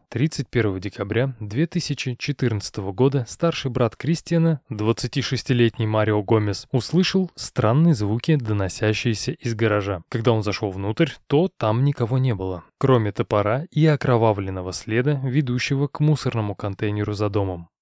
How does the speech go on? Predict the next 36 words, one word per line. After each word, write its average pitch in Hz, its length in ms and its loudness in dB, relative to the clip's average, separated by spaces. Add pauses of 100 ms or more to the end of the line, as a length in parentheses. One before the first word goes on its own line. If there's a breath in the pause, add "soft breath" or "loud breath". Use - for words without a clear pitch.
(140)
Немедля 117 680 0
парень 131 300 2
хватает 110 500 2
телефон 147 580 0
и 160 140 4
набирает 151 640 4
девять 107 400 2
один 101 240 0
один. 95 380 -4 (420)
Когда 113 300 2
к 135 80 -2
дому 147 240 6
подъехали 127 500 2
полицейские, 123 680 0
то 135 160 0
первое, 127 400 2
что 110 240 -2
они 104 160 0
увидели, 123 480 -2
это 127 240 -2
Кристиана 104 600 -4
Гомеса, 165 540 4
скрывавшегося 147 840 0
с - 120 -6
места 113 280 -2
преступления 139 840 2
на 143 120 4
велосипеде. 117 680 2 (140)
То, 147 140 2
что - 160 -2
было 113 240 4
дальше, 143 540 0
крайне 139 340 4
сложно 127 420 4
назвать 101 400 2
погоней, 107 500 2